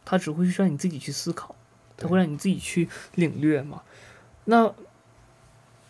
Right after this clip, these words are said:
Speaker 1: 其实我觉得这两个东西，咱们今天所说的，到底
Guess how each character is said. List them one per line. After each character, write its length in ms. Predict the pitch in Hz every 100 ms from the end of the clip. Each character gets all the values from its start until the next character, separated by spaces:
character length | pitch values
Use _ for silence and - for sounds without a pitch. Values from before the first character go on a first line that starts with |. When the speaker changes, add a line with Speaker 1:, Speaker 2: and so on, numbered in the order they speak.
| - -
Speaker 1:
其 160 | -
实 40 | 254
我 140 | 190
觉 140 | 139 151
得 220 | 156 131 _ _ _ _ -
这 100 | 180
两 80 | 156
个 60 |
东 180 | 147 180
西， 220 | 180 147
咱 140 | - 135
们 240 | 175 147
今 120 | 147
天 80 | 160
所 140 | 165 143
说 180 | 151
的， 220 | 151 135 - _ _ _
到 160 | 196 175
底 260 | 151 127